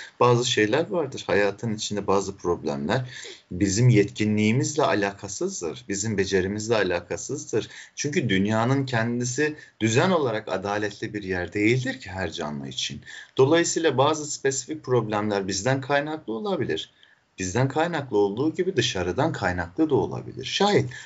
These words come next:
onu bile biz bizden dolayı böyle olduğunu görüyor, düşünüyorsak orada da çözüme gitmek çok zor olabiliyor. Bunun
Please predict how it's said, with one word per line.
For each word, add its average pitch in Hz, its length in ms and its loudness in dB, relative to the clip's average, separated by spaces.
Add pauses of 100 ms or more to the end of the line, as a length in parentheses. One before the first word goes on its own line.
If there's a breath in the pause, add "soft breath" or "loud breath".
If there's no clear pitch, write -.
(140 loud breath)
onu 165 280 4
bile 117 220 0
biz 104 240 -6
bizden 127 560 0 (180)
dolayı 95 420 0
böyle 92 240 -2
olduğunu 82 420 -8
görüyor, 98 460 4
düşünüyorsak 143 720 -8
orada 156 320 -2
da 156 120 -2
çözüme 120 380 -2
gitmek 123 380 -2
çok 156 200 2
zor 117 140 0
olabiliyor. 107 540 2 (520 loud breath)
Bunun 190 300 6